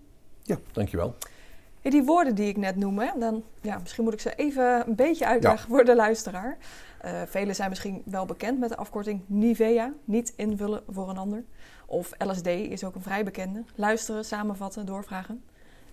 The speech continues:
Speaker 2: Nou ja, zo zijn er dus nog een aantal van dat soort afkortingen die je veel terug hoort in managementtrainingen.
Speaker 1: Ja.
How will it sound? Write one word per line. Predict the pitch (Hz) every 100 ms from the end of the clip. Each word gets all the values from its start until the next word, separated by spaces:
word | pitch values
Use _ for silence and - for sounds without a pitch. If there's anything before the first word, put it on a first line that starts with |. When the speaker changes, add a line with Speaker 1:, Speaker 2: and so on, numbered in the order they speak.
| -
Speaker 2:
Nou | 196 175
ja, | 180
zo | -
zijn | 190 190
er | 185
dus | 175
nog | 196 196
een | 165
aantal | 254 277 247 233
van | 214 202
dat | 208
soort | 190
afkortingen | 202 190 190 185 185
die | 180
je | 190 185 - -
veel | - 254 277
terug | 240 226
hoort | 190 -
in | 185
managementtrainingen. | 180 214 220 202 190 202 202 226 -
Speaker 1:
Ja. | -